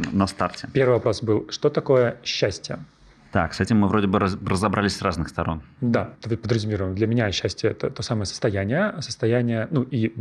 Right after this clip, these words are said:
Speaker 2: я придерживаюсь своей концепции, про смотришь назад с благодарностью, в настоящее с наслаждением, в будущее с уверенностью и надеждой. Но так или иначе, кажется, мы сошлись на том, что это состояние, которое может быть основано разными факторами.
Speaker 1: Разными факторами, и некоторые из них очень даже объективные, типа гормонов.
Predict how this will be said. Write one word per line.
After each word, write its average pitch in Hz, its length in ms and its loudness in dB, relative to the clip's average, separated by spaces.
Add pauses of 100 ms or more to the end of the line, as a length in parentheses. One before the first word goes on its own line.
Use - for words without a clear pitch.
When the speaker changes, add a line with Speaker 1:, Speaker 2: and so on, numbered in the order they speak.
Speaker 2:
я 131 200 0 (260)
придерживаюсь 110 360 0
своей 113 180 2
концепции, - 440 -4
про 104 280 -2
смотришь 107 460 -4
назад 104 340 -2
с - 60 -8
благодарностью, 147 480 0
в 117 40 -2
настоящее 113 460 0
с - 140 -10
наслаждением, 135 480 -4
в 107 80 -4
будущее 117 400 -4
с - 180 -10
уверенностью 123 640 -2
и 120 300 -2
надеждой. 104 440 -2 (280)
Но 127 140 2
так - 180 -4
или 131 60 2
иначе, - 180 -2
кажется, 110 240 -4
мы 110 200 0
сошлись 123 280 -2
на 117 60 -4
том, 123 100 -2
что - 160 -2
это 110 140 -2
состояние, 170 480 0
которое 120 300 -2
может 113 220 0
быть 110 200 -2 (280)
основано 107 640 -2
разными 117 280 0
факторами. - 380 -10 (100)
Speaker 1:
Разными 82 320 0
факторами, 87 600 2
и 82 160 0
некоторые 90 520 0
из 76 80 -2
них 117 200 0
очень 87 460 -2
даже 85 540 -2
объективные, 90 840 0
типа - 240 -6
гормонов. 78 400 -4